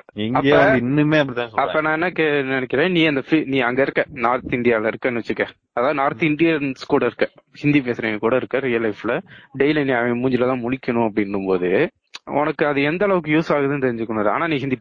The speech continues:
Speaker 2: படிக்கல, ஹிந்தி படிச்சுட்டு போல, நார்மல் தமிழ், இங்கிலீஷ் மட்டும்தான் தெரியும். இப்ப நீ ஹிந்தி கத்துக்கிட்ட,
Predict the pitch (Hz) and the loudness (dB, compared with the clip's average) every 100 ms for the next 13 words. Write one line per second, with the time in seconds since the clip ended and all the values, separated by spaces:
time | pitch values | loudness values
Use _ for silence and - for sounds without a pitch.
0 | 104 90 - - - - 139 151 - 147 | -4 -4 -8 -8 -16 -2 0 0 0 0
1 | 147 131 156 - 233 _ _ _ _ _ | -2 -4 -4 -2 -4 _ _ _ _ _
2 | 123 117 120 143 135 127 156 - 131 120 | -2 -2 0 -2 -2 0 -2 -2 -4 0
3 | 123 - 107 110 117 110 107 156 _ _ | 0 2 0 0 0 0 -2 -6 _ _
4 | - 147 214 185 147 147 131 113 117 107 | -10 -4 -2 -2 -2 -2 -2 -2 -2 -2
5 | 113 | -2